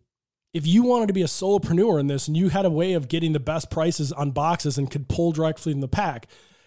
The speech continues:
and the rest of your time, you're hoarding on cards that are, like, early prospects you think are gonna be great, and you get 'em graded, eh,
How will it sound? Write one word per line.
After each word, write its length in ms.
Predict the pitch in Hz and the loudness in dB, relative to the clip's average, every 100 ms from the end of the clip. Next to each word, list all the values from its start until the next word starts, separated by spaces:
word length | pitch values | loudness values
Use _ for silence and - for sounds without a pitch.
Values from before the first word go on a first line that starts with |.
| - | -8
and 100 | 170 | -2
the 80 | 160 | 0
rest 300 | 160 196 - | 2 2 0
of 40 | |
your 100 | 170 | -2
time, 420 | 143 143 139 131 - _ _ _ - | -2 -2 -2 -4 -8 _ _ _ -6
you're 140 | 160 | -2
hoarding 460 | 147 147 185 208 190 | 0 2 4 4 2
on 140 | 165 | 0
cards 460 | - 160 156 147 - _ _ _ - | 0 -2 0 -2 -6 _ _ _ -6
that 140 | 151 | -2
are, 100 | 147 | 0
like, 260 | 143 131 - | 0 -2 -4
early 240 | 185 190 180 | 0 2 2
prospects 480 | 170 160 165 156 143 | 2 0 -2 -4 -4
you 80 | |
think 200 | 147 151 | -2 -2
are 40 | 143 | -2
gonna 160 | 143 | -4
be 140 | 131 127 | -4 -6
great, 460 | 127 180 185 170 - _ _ _ | -2 0 2 0 -4 _ _ _
and 160 | 156 | -4
you 100 | 156 | -2
get 140 | 143 151 | -2 -2
'em 140 | 139 | -4
graded, 560 | 135 190 208 175 160 143 _ _ _ - | -2 0 2 2 0 -4 _ _ _ -12
eh, 100 | 156 | -10